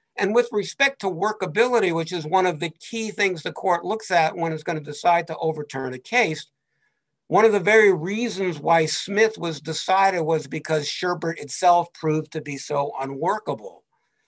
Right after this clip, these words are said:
So it would be ironic, at least, to be able to, to overturn that decision, uh,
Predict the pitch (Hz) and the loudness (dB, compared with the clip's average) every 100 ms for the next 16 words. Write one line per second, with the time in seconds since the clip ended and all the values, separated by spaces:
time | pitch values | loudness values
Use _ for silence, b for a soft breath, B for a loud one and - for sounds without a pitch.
0 | _ _ - 180 156 160 156 170 - 156 | _ _ 2 4 6 4 0 -2 0 0
1 | 156 156 196 208 190 - - 151 143 208 | 0 0 0 2 0 -4 -4 -4 -4 -4
2 | 190 208 147 - - - _ _ _ _ | 0 0 0 -10 -18 -20 _ _ _ _
3 | _ _ _ _ - 151 151 156 156 160 | _ _ _ _ -6 -4 0 2 4 4
4 | 156 147 147 147 139 131 131 _ _ _ | 2 0 -2 2 4 4 0 _ _ _
5 | _ - 151 - 160 147 - - - 240 | _ -4 -2 0 -2 -4 -8 -10 0 2
6 | 196 156 - 139 - 156 139 135 127 _ | 4 0 0 -8 -4 -4 -2 -4 -4 _
7 | _ _ _ _ 139 135 135 | _ _ _ _ -6 -4 -4